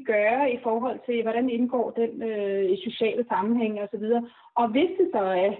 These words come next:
altså som udgangspunkt, det er en af de ting, man gør, men man kan også netop, som du siger, sætte sig ned,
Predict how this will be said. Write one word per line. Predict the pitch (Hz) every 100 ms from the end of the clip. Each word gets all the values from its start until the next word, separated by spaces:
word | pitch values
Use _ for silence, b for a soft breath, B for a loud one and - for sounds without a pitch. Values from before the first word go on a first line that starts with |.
| -
altså | 196 220
som | 220 226
udgangspunkt, | 247 339 339 240 226
det | 311
er | -
en | 277 359
af |
de | 302 226
ting, | 240 226
man | 202
gør, | 185 196
men | 202 202
man | 214
kan | 220
også | 220 294 349
netop, | 302 233 233
som | 254 240
du | 226 -
siger, | 233 233
sætte | 247 233
sig | 262
ned, | 247 233